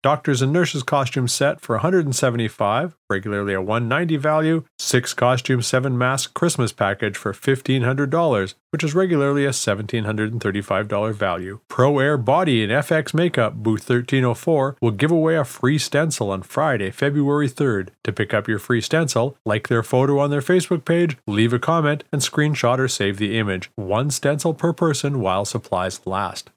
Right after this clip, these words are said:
Scarecrow Creations, in booth nineteen oh one, will offer buy five, get one free, or buy eight, get two free for any of their custom one or two piece clown suits. Must be ordered, not out of the cash and carry inventory.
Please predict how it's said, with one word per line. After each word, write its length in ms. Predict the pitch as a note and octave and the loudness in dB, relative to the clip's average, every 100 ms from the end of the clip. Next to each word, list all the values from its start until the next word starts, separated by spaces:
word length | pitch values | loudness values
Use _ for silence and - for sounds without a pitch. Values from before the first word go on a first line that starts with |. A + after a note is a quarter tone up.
| - | -10
Scarecrow 520 | - - A#3+ F#3 E3 B2 | -6 0 0 4 2 2
Creations, 840 | - A#2 C3+ E3+ - G2+ D#3 - _ | 0 2 2 0 -2 -4 -4 -8 _
in 120 | G#2 | -6
booth 320 | F#2+ A2 G#2 - | -2 0 0 0
nineteen 400 | A2 A#2 B2+ A2+ | -2 -2 -2 -2
oh 80 | |
one, 420 | G2+ B2+ A#2 C#3 C#3 _ | 0 0 0 -2 -6 _
will 160 | C#3 C#3 | -2 2
offer 300 | F3+ F3+ C3 | 2 2 0
buy 440 | G2+ - A#2 C#3+ | -2 -2 0 0
five, 500 | C3+ - E3 D3+ A#2+ | -2 0 2 2 0
get 200 | G#2 C3 | 2 0
one 260 | C3+ C#3+ D#3 | 2 0 0
free, 480 | B2+ F#3 F3+ D#3 D#3+ _ - | 0 2 4 4 0 _ -4
or 100 | A2 | -2
buy 380 | F#2+ E3+ F3+ - | 2 2 2 2
eight, 300 | E3+ F3+ D3 | 2 2 0
get 260 | E3 - | 0 -2
two 220 | - G3 | 0 2
free 380 | F#3+ - G#2 F#2 | 2 0 -2 -2
for 220 | F#2+ - - | -6 -10 -2
any 200 | C#3 D#3 | 0 2
of 80 | A2+ | 0
their 140 | G#2 | -2
custom 560 | G2+ - E3+ - D#3+ A#2+ | -4 -2 -2 0 0 2
one 220 | A2 D3 | 0 0
or 60 | D3 | -2
two 220 | - C3+ | 0 0
piece 240 | - D3 | 2 -2
clown 400 | - - A2+ A#2 | -2 -2 0 0
suits. 360 | G#2 G#2 G#2 - - | 0 -2 -4 -8 -4
Must 200 | A2+ - | -4 0
be 160 | C3+ | 2
ordered, 400 | D#3 F#3+ F3 F3+ - _ | 4 4 4 2 -2 _
not 300 | G#2+ G#2+ D#3 | -2 0 0
out 120 | D#3 | 0
of 60 | D#3+ | -2
the 60 | D#3 | -4
cash 340 | - G#2 - | 0 0 0
and 120 | A#2+ | -4
carry 340 | - G2+ F#2+ G2+ | -4 -4 -2 -2
inventory. 600 | G#2 G2 G2+ F2+ F#2 | -4 -6 -4 -6 -6